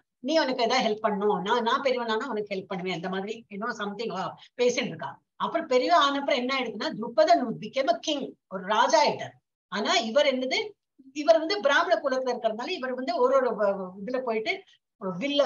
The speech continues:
வில் எப்படி அட-, அடிக்கிறது, அஹ், வில்லம்பு அதை சொல்லி கொடுக்குற, அந்த மாதிரி வேற என்னெல்லாம் பண்ணி சொல்லி கொடுக்குற. இவர் பிராமணன், பிராமணாவோட அதுதானே இல்லையா,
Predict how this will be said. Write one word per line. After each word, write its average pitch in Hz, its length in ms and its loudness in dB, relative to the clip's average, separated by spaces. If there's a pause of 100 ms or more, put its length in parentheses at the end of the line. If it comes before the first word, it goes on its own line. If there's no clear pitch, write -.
(120)
வில் 285 220 0
எப்படி 269 260 6
அட-, 202 320 4
அடிக்கிறது, 190 540 0 (280)
அஹ், 185 160 -6
வில்லம்பு 254 460 -2 (160)
அதை 208 200 -4
சொல்லி 247 260 -6
கொடுக்குற, 220 240 -4
அந்த 190 220 -2
மாதிரி 269 180 -4 (300)
வேற 302 240 8
என்னெல்லாம் 262 380 2
பண்ணி 208 180 0
சொல்லி 302 260 0
கொடுக்குற. 254 280 -4 (120)
இவர் 175 180 -8
பிராமணன், 247 500 2 (120)
பிராமணாவோட 269 580 4
அதுதானே 196 360 0
இல்லையா, 202 220 -4